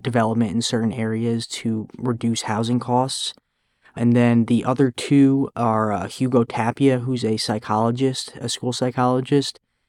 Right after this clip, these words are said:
and David Lucier, who's a former Green Beret. He runs a,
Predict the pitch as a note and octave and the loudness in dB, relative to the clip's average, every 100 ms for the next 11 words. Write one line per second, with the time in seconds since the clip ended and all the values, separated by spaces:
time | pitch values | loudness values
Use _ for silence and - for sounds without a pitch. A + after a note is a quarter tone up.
0 | - B2+ B2 B2 A#2+ A#2+ A#2+ A#2 - A#2 | -4 0 4 4 4 2 2 2 2 4
1 | A#2+ B2+ A#2 A#2+ A2 G#2+ G#2 - A2+ A2+ | 4 2 0 0 2 -2 -2 0 2 2
2 | A2 - A#2+ A2+ G#2+ A2 A2 A2+ G2+ A2 | 0 0 2 2 0 0 2 0 0 -2
3 | A2 A2+ | -2 -2